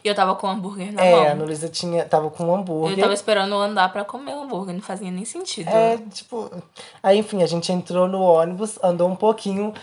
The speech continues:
Speaker 2: enquanto isso a Ana
Speaker 1: É, eu tava abrindo a boca pra
Speaker 2: a Ana ia morder o, o hambúrguer.
Speaker 1: Aí
Speaker 2: A
Speaker 1: deu
Speaker 2: gente
Speaker 1: uma,
Speaker 2: chegou.
Speaker 1: aque-, aquela parada assim que a gente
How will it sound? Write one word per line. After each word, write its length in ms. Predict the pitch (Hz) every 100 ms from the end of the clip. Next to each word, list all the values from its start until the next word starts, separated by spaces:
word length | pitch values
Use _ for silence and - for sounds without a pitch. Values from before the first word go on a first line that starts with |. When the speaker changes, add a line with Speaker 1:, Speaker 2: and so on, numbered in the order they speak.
| - -
Speaker 2:
enquanto 280 | 180 180 175
isso 200 | 185 190
a 60 |
Ana 320 | 175 180 180 226
Speaker 1:
É, 80 | 214
eu 40 |
tava 200 | 220 214
abrindo 360 | 220 226 220 269
a 80 | 269
boca 380 | 214 190 -
pra 280 | 262 214 -
Speaker 2:
a 840 | - - - _ - - - - 175
Ana 220 | 190 190
ia 160 | 185
morder 680 | 185 185 220 214 170 175 202
o, 360 | 220 202 196 180
o 60 |
hambúrguer. 680 | 170 170 156 160 214 214 240 -
Speaker 1:
Aí 120 | 202
Speaker 2:
A 20 |
Speaker 1:
deu 80 | 202
Speaker 2:
gente 80 | 202
Speaker 1:
uma, 80 | 214
Speaker 2:
chegou. 160 | 226 214
Speaker 1:
aque-, 180 | 202 190 185
aquela 220 | 190 190
parada 500 | 190 190 185 190 190
assim 220 | 208 -
que 80 | 180
a 40 | 208
gente 180 | 226